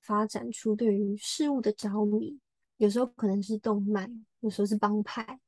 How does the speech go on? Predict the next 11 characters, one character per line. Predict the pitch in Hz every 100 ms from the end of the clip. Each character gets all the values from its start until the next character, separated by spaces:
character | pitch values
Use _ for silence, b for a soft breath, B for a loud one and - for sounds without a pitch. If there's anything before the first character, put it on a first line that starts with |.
| _ _ -
性 | - 269 226
爱 | 214
或 | 214 214
是 | 214 208 -
毒 | 233 214
品， | - - _ b b b b b
然 | 185
后 | 185 208
最 | 202 247
后 | 226
他， | 208